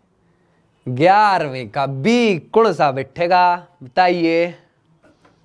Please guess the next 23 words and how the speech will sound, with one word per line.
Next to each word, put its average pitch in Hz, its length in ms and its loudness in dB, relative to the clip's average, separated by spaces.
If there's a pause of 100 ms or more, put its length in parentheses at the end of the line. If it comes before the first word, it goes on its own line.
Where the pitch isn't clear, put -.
(580)
कुछ 196 180 4
सी 247 260 2
कह 196 160 6
रहे 196 120 2
हैं, 220 100 -2
कुछ 214 200 -2 (100)
ए 233 200 6
कह 156 180 -2
रहे 165 140 0
हैं, 208 100 -2
कुछ 190 180 -4
बी 196 300 0
कह 143 180 0
रहे 180 140 2
हैं। 135 180 -4 (500)
अच्छा 175 300 0 (480)
एम 165 260 -4
भी 220 180 -2
है, 120 300 -2 (800)
ऐसे 156 220 0
थोड़ी 143 220 0
ना 180 100 0
चलेगी, 196 540 0